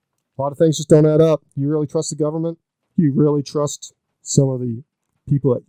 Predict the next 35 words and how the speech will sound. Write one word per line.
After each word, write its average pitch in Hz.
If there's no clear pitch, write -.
used 120
to 151
be 147
in 147
the 151
government 151
with 117
lots 123
of 135
money? 139
Mm-mm. 120
Not 135
me. 127
I 120
mean, 120
how -
do 254
you, 277
how 190
are 262
you 214
a 170
politician 151
for -
your 135
whole 147
career 131
and 156
be 170
worth 143
a 147
bunch 147
of 123
money? 131
Like 156